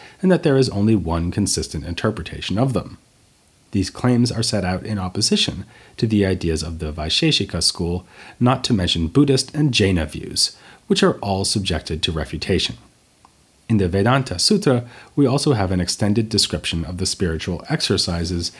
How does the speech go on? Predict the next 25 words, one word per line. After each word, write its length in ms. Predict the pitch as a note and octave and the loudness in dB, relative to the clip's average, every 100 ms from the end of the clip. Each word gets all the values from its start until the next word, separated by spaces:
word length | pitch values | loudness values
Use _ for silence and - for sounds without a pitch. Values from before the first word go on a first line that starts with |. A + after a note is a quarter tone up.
| - - | -14 -2
that 120 | C#3 | 0
will 120 | A2+ A#2 | 2 2
lead 260 | G2+ G#2 | 4 4
an 140 | G#2+ F#2 | 4 2
individual 640 | F#2 G2 E2+ D#2+ D2+ D#2 - | 0 0 -4 -4 -6 -8 -6
to 100 | - | -4
comprehend 720 | - - D#2+ F2 F#2+ G#2+ G2+ - - | -2 -4 -4 -4 -2 0 -2 -4 -16
his 200 | - B2+ | -6 0
or 120 | A#2+ | 2
her 200 | A2+ F#2 | 2 -2
identity 540 | F#2 F#2+ E2 D2 D2+ D2 | -2 -4 -6 -6 -8 -8
with 180 | D#2 - | -10 2
Brahman. 440 | A#2 - - - _ _ _ _ _ _ _ _ _ _ _ _ - | 2 2 -4 -18 _ _ _ _ _ _ _ _ _ _ _ _ -2
This 200 | G#2+ - | 0 2
reference 380 | F2+ - F2 - | -2 0 -4 -2
to 140 | D#2+ | -4
spiritual 680 | - - G#2 E2 - D#2 - - | -4 0 2 0 -4 -6 -4 -2
exercises 840 | - - F2+ D#2+ E2 A#2 D3+ - - - | -2 0 -2 -2 -2 -2 -2 -4 -12 -2
leads 240 | D#3 F3+ E3 | 2 4 2
us 160 | D3+ | 0
naturally 440 | G2 G#2 - B2 A2+ | 0 0 0 0 0
onto 340 | F#2+ F#2 F#2+ | 0 -2 0
the 280 | G2 A2 A2 - | 0 2 0 -2
Yoga 480 | F#2 F2+ F#2 E2+ | -2 0 0 -2
Sutra, 520 | E2+ - E2 - - | 0 -2 -2 -6 -12